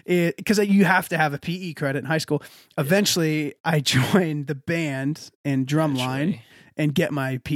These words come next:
Speaker 1: E credit from that.
Speaker 2: Shout out to Nathan Colvin.
Speaker 1: <laughs> Yeah, which is still, like, the fact that we got our P E credits and drumline is just funny. Anyway, so, but the school didn't recognize, like, the school didn't recognize a number of things. And so, like,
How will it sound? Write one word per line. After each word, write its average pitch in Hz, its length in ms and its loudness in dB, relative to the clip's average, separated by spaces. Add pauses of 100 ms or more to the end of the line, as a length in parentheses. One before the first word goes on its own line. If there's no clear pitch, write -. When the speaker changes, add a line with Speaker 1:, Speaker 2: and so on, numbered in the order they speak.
Speaker 1:
E 131 40 -8
credit 127 460 -6
from 131 200 -6
that. 139 100 -6
Speaker 2:
Shout 117 240 2
out 110 140 2
to 120 100 2
Nathan 104 380 2
Colvin. - 460 -4
Speaker 1:
<laughs> 110 60 -4
Yeah, - 140 2 (380)
which 302 180 2
is 247 120 4
still, 240 260 6
like, 170 380 2
the 170 100 0
fact 185 260 2
that 160 100 2
we 160 120 2
got 143 300 0
our 139 100 2
P 147 180 0
E 139 160 0
credits 135 560 0
and 123 240 -2
drumline 131 480 -4
is - 100 -8
just - 200 -8
funny. - 320 -8 (260)
Anyway, 156 320 2 (1080)
so, - 160 6
but 170 140 6
the 190 60 6
school 247 300 6
didn't 226 240 6
recognize, 156 720 4
like, 120 400 0 (840)
the 156 180 -2
school 277 180 4
didn't 277 140 6
recognize 190 400 4
a 151 60 2
number 143 360 2
of 127 100 0
things. 139 320 2
And 143 80 2
so, 165 120 4
like, 147 260 0